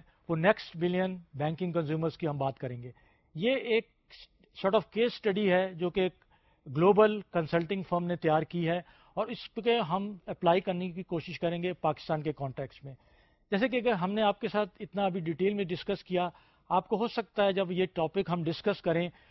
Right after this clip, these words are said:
تو تھوڑی سی ریپیٹیشن یا ایک اوور لیپنگ نظر آئے، لیکن مقصد ہمارا یہ تھا کہ ہم اس ٹاپک پہ ذرا وقت صرف کریں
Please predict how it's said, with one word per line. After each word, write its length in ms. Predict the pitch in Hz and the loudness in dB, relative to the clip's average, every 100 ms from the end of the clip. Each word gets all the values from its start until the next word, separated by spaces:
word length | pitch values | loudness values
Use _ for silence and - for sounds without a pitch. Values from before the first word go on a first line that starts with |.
| _ | _
تو 240 | - 214 208 _ _ _ _ _ _ 185 | -2 0 0 _ _ _ _ _ _ -8
تھوڑی 280 | - 180 226 | -2 2 2
سی 140 | 190 | 2
ریپیٹیشن 640 | 185 185 180 196 185 208 214 185 _ _ - | 2 0 0 -2 -2 -2 -4 -8 _ _ -12
یا 360 | 160 190 190 202 | 2 6 6 4
ایک 200 | 202 180 - | 0 -4 -2
اوور 240 | 208 170 196 | 0 2 6
لیپنگ 340 | 196 190 185 | 6 4 0
نظر 240 | 165 160 | 2 2
آئے، 180 | 151 151 | 2 -2
لیکن 340 | 160 208 240 202 | -4 -6 -6 -4
مقصد 340 | 208 - 214 | -6 -6 -6
ہمارا 280 | 185 208 208 | 0 2 2
یہ 220 | 180 196 | 2 0
تھا 220 | - 190 - - _ | 0 -4 -4 -20 _
کہ 80 | - | -4
ہم 280 | 165 170 202 | 0 0 -2
اس 160 | 202 - | -6 -2
ٹاپک 400 | 175 156 190 - | -2 0 -2 0
پہ 100 | 190 | 0
ذرا 200 | 165 175 | 2 2
وقت 300 | 147 170 - | 2 -2 0
صرف 220 | 175 156 | -2 -2
کریں 300 | - 160 190 | -2 -2 -2